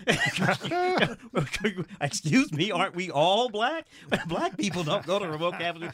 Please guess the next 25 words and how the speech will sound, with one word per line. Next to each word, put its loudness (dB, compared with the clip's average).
Yeah, -2
there 0
they -2
are, -4
this -14
remote -6
cabin. -6
It's -8
absolutely -4
hysterical -8
every 0
time 2
somebody -4
points -8
it -8
out. -4
And 0
it's -10
funny -2
for -4
all 2
of -4
the 2
layered 0
reasons -4